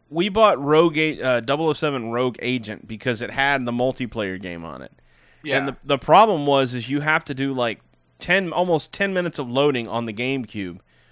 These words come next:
Speaker 1: just to play the goddamn game.
Speaker 2: Man.
Speaker 1: Yeah, it's
Speaker 2: Pe-,
Speaker 1: per-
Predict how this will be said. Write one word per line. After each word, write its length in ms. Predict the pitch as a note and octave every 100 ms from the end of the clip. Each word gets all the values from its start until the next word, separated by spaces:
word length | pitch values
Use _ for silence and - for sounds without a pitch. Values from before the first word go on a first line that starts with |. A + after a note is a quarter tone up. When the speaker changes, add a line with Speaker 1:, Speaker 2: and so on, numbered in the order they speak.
| _ _
Speaker 1:
just 200 | C#3+ -
to 80 | C3
play 180 | C#3 B2+
the 140 | A2+
goddamn 420 | A2+ G#2+ G2+ F#2+
game. 400 | G2+ F#2+ C2+ B1+ _ _ _ _ _ _ _ _ _ _ -
Speaker 2:
Man. 360 | - A#2 A2+ - _ _ - - -
Speaker 1:
Yeah, 320 | A2+ G2 G2
it's 120 | -
Speaker 2:
Pe-, 140 | G#3
Speaker 1:
per- 120 | F#3+